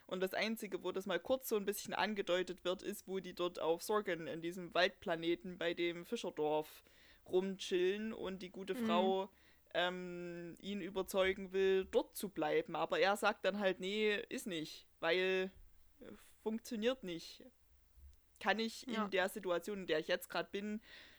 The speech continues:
Speaker 1: ähm, nicht mit meinem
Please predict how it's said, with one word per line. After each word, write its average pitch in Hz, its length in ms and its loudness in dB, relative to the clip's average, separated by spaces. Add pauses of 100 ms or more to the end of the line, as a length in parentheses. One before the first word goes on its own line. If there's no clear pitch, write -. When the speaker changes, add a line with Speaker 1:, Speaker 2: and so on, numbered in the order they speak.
(120)
Speaker 1:
ähm, 180 500 2
nicht 190 400 -8
mit 180 520 -6
meinem 175 640 -2